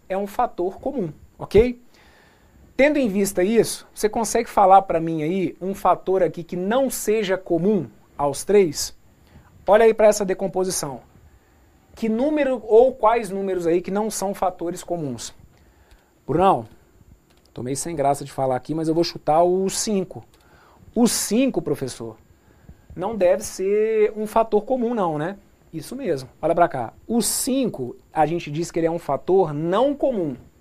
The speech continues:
Por quê? Porque o cinco aparece na decomposição do setenta e o cinco aparece na decomposição de quem? Do vinte. O cinco, então, a gente diz que ele é um fator não comum. Ele aparece só na decomposição do setenta e do vinte.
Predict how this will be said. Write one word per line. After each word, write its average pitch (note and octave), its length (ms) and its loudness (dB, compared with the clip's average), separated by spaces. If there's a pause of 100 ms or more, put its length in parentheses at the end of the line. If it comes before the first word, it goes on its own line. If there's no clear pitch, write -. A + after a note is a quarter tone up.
(640)
Por B3+ 200 0
quê? D3 300 -2 (420)
Porque E3+ 240 -2
o F#3+ 120 6
cinco B3+ 420 -2
aparece D#3+ 540 2
na D#3 80 -8
decomposição C#3 760 -8
do D3+ 160 -6
setenta D3+ 720 -6 (560)
e G3+ 80 2
o A#3 80 2
cinco G#3 320 -4
aparece E3+ 460 2
na E3+ 60 -6
decomposição D#3 600 -6
de F#3 120 -14
quem? A#2+ 360 -14
Do F#3+ 180 -12
vinte. F3+ 380 -10 (140)
O A#3 120 -4
cinco, B3+ 500 -4
então, E3+ 500 -4 (480)
a C3+ 100 -2
gente D#3 220 -8
diz F3 160 -10
que F#3 60 -4
ele F3 80 -4
é - 20 -6
um F3+ 80 -8
fator F3+ 400 -4
não F#3+ 240 -6
comum. G#3 380 -4 (600)
Ele C#3+ 120 -2
aparece D3 380 2
só G3+ 120 -2
na A#3 60 -2
decomposição F#3+ 640 -4
do D3 80 -8
setenta E3 440 -8
e G#3 40 -6
do A3+ 80 -6
vinte. D#3 400 -6